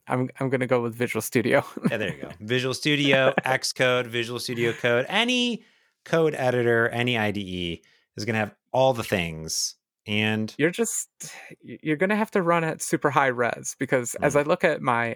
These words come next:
Speaker 1: iMac display, which I don't know exactly what resolution it is, there's a pretty big gap
Speaker 2: Okay.
Speaker 1: in the middle. 'Cause I, I was wondering myself, like, how, how big is the notch area versus everything?
Speaker 2: Mm.
Speaker 1: Now, that said, I'm getting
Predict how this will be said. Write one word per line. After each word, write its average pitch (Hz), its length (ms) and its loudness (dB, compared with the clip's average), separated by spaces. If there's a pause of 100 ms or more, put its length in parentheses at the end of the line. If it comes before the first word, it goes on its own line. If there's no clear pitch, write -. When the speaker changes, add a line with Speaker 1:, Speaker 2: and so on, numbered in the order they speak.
Speaker 1:
iMac 139 380 0
display, - 540 -6
which - 300 -8
I - 40 -8
don't - 200 -6
know 50 140 -8
exactly - 380 -10
what - 180 -8
resolution - 520 -6
it - 100 -8
is, - 300 -6
there's 214 180 2
a 226 80 2
pretty - 320 -2
big 143 320 0
gap - 340 -4 (240)
Speaker 2:
Okay. - 200 -4
Speaker 1:
in 110 80 -2
the 110 80 -4
middle. - 400 -4 (340)
'Cause 175 160 2
I, 175 120 6
I 170 180 4
was 170 200 2
wondering 123 320 2
myself, - 560 -4
like, 110 220 -2
how, - 220 -2
how 120 200 0
big 113 300 -2
is - 240 -6
the - 60 -8
notch - 400 -4
area 50 500 -2 (220)
versus - 400 -6
everything? - 480 -4 (380)
Speaker 2:
Mm. - 180 -18
Speaker 1:
Now, 117 400 2
that 131 240 2
said, 117 260 0
I'm 120 160 -4
getting 117 260 -2